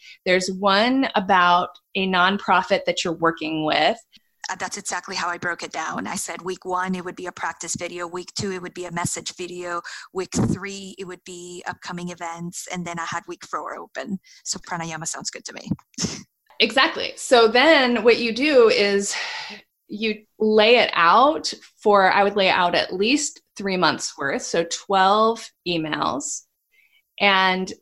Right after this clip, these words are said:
Speaker 1: plan the content out and write in dates in your ca-, calendar of when you're gonna create that content. Give yourself way more time than you think you need, especially at first.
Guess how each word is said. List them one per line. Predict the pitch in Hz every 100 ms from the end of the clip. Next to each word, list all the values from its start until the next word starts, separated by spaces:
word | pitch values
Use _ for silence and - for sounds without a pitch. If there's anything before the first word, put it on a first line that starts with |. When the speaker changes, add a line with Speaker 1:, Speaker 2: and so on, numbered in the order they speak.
| _
Speaker 1:
plan | - 226 202 208 226
the | 214
content | 214 233 220 220 196 -
out | 160 156 185 -
and | 185 175
write | 180 202
in | 226 208
dates | 190 - 214
in |
your | 190
ca-, | 185 180 175 -
calendar | - 214 208 170
of | - 175
when | 180 175 185 202
you're | 202
gonna | 196
create | 196 185 180
that | 165 165
content. | - 160 190 190 190
Give | 170
yourself | 175 175 180
way | 190 190
more | 214 220
time | 226 196
than | 185 175
you |
think | 180 165 160
you | 175
need, | 160 160
especially | 262 - 208 - 170
at | 165 -
first. | 156 202 294 -